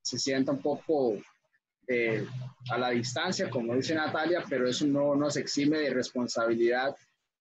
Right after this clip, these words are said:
eh, estudiantil y de tomar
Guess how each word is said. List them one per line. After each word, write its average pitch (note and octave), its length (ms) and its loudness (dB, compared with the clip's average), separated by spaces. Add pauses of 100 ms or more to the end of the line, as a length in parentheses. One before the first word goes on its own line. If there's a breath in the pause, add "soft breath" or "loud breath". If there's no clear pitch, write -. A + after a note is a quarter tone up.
(120)
eh, A2+ 440 0
estudiantil B2 800 0 (360)
y B2 180 2
de A#2 220 2
tomar B2 460 0